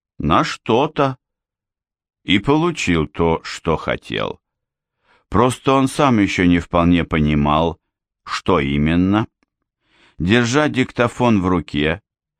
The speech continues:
Ганси уселся спиной к заднему колесу,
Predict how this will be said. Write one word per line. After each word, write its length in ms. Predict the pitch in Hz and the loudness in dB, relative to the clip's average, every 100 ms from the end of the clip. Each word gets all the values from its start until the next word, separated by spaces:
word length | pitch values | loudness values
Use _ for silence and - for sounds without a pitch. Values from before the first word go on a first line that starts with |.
| _ _ - | _ _ -8
Ганси 580 | 92 135 156 147 147 147 | -2 2 2 0 0 0
уселся 640 | 117 113 123 127 110 113 | 0 -2 -2 -2 -2 -6
спиной 640 | - - 101 104 110 101 | -6 0 2 4 2 -2
к 140 | - 80 | -4 -4
заднему 640 | 85 92 80 87 85 123 | 0 0 2 4 4 0
колесу, 640 | - 120 123 - 151 151 | -2 -2 -4 -4 -4 -4